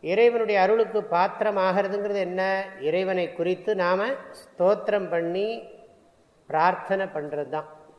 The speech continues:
எப்படி சூரிய ஒளியை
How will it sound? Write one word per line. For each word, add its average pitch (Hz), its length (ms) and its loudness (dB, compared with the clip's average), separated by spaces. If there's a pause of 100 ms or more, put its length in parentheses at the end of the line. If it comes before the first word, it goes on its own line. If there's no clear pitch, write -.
(1600)
எப்படி 196 440 0
சூரிய 214 680 0
ஒளியை 196 400 0